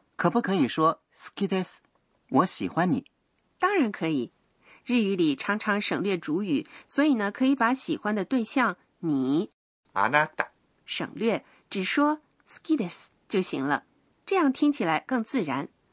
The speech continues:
Speaker 2: 如果不省略的话呢，就是
Speaker 3: あなたが好きです。
Speaker 2: 好，我们继续来看绘画。小英说，
Speaker 3: へえ。
Speaker 2: 是吗？这是语气轻松的应答用语。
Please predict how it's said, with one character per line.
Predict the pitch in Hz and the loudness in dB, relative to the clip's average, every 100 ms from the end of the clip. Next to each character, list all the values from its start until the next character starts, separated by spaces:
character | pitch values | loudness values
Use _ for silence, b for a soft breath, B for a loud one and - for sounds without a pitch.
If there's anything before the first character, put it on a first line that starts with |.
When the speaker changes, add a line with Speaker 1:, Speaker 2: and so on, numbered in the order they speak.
| b b b b | b b b b
Speaker 2:
如 | 269 339 | 0 2
果 | 277 220 | 2 2
不 | - 392 | 0 -2
省 | - 190 156 | 0 -2 -2
略 | 185 165 | -2 -2
的 | 156 | -2
话 | 190 160 | 0 0
呢， | 160 | -2
就 | - 165 | -4 -4
是 | - 170 156 - _ _ _ _ _ _ _ | -2 -2 -2 -4 _ _ _ _ _ _ _
Speaker 3:
あ | 110 113 | -4 0
な | 170 196 | 2 2
た | 165 131 | 2 4
が | 101 - | 2 0
好 | - | -6
き | - 120 | -8 -6
で | 85 | -6
す。 | - - - _ _ _ _ _ _ _ _ _ _ _ | -8 -14 -16 _ _ _ _ _ _ _ _ _ _ _
Speaker 2:
好， | 196 170 B B B | -2 0 B B B
我 | 202 | 0
们 | 214 214 | 2 2
继 | 240 240 | 0 0
续 | 220 190 | 0 -2
来 | 180 175 | -2 -2
看 | 202 | -2
绘 | 185 202 | -2 -4
画。 | 175 220 165 B B B | 0 0 0 B B B
小 | - 196 | -2 0
英 | 220 269 | 2 2
说， | - 269 262 269 - _ _ _ _ _ _ _ 131 | 2 2 2 0 -4 _ _ _ _ _ _ _ -2
Speaker 3:
へ | 151 160 160 156 156 | 0 2 2 0 -2
え。 | 156 _ _ _ _ _ | -6 _ _ _ _ _
Speaker 2:
是 | - - 403 | -10 0 4
吗？ | 302 190 151 160 _ b b _ | 4 4 0 -4 _ b b _
这 | 285 262 | 2 2
是 | 240 226 214 - | 4 2 2 0
语 | 170 | -4
气 | - 226 214 | -2 0 0
轻 | - 254 | 2 2
松 | 254 247 233 | 2 0 0
的 | 185 | -2
应 | 240 196 | 0 0
答 | 165 180 | 0 0
用 | 214 185 | 0 0
语。 | 147 131 | 0 0